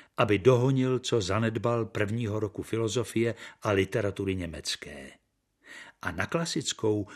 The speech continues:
učil se také jinak nazírati, nežli dosud. Věk řekl Támovi, že zná Vydru. Znal, ale málo, neboť matematika nejméně lákala mladého,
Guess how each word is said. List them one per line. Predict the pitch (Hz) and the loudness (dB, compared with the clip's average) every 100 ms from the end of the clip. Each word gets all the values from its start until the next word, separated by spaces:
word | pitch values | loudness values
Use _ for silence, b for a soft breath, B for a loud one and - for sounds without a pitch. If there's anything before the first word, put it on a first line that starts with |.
| B | B
učil | - 101 139 | -4 2 4
se | 135 135 | 4 2
také | - 135 - 127 | 0 -2 2 4
jinak | 107 117 110 - | 4 0 -2 -2
nazírati, | 104 95 120 123 113 123 113 B B - | -4 -2 -2 -4 -2 -2 -2 B B -6
nežli | 92 95 | -6 -4
dosud. | 85 78 - - - - _ _ _ _ _ _ _ _ _ _ _ _ _ _ _ b b b - | -6 -6 -8 -10 -16 -20 _ _ _ _ _ _ _ _ _ _ _ _ _ _ _ b b b -8
Věk | 82 123 165 - - - | 0 0 0 -6 -16 -8
řekl | 120 170 139 | -4 -2 -4
Támovi, | - 101 98 117 117 127 | -4 -4 -2 -2 -2 -2
že | 101 110 | 0 0
zná | 95 113 117 | 0 -2 -2
Vydru. | 95 82 76 67 - _ _ _ _ _ _ | -2 -6 -6 -10 -14 _ _ _ _ _ _
Znal, | - 123 120 78 73 _ _ _ _ _ | -6 -2 -2 -4 -10 _ _ _ _ _
ale | 131 127 | -2 -2
málo, | 98 95 98 98 107 120 B B B B B B | 0 2 4 2 -2 -8 B B B B B B
neboť | 117 101 - | 0 0 0
matematika | 104 127 170 151 - 110 107 | 0 2 2 0 -4 -4 -2
nejméně | 92 101 143 160 160 156 143 135 | -2 0 0 0 0 0 0 0
lákala | 107 107 104 113 107 | 2 0 0 -2 -2
mladého, | 85 92 104 110 113 110 107 110 | -2 0 0 0 -2 -4 -4 -4